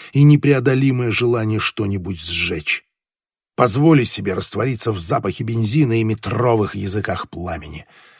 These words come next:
забыть обо всем и вслушиваться в треск, грохот и разрушение, чувствовать на щеках тепло и потом погрузиться в долгожданное спокойствие.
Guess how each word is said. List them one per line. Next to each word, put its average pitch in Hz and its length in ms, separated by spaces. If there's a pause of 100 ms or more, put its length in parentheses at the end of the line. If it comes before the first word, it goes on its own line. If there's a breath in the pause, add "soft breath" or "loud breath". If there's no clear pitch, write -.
(220 soft breath)
забыть 143 640
обо 95 160
всем 123 500
и 82 180 (120)
вслушиваться 127 840
в - 80
треск, 139 640 (220 soft breath)
грохот 127 720
и 113 60
разрушение, 98 760 (840)
чувствовать 104 720
на 101 80
щеках 98 420
тепло 87 540 (640 soft breath)
и 113 40
потом 107 220
погрузиться 101 600
в 82 60
долгожданное 85 680
спокойствие. - 720